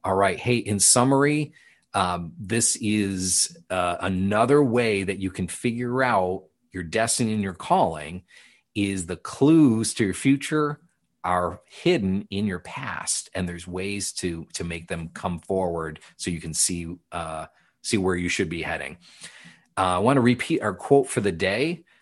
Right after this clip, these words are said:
"A person often meets their destiny on the road they took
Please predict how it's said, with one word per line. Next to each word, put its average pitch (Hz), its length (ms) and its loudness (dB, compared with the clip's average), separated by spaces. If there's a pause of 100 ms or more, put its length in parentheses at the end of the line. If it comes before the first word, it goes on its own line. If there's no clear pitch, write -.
(400)
"A 107 100 2
person - 500 2
often 135 400 4
meets 160 260 0
their 110 160 2
destiny 92 920 -2 (240)
on 104 180 2
the 98 100 0
road 117 460 2
they 117 240 -2
took - 580 -4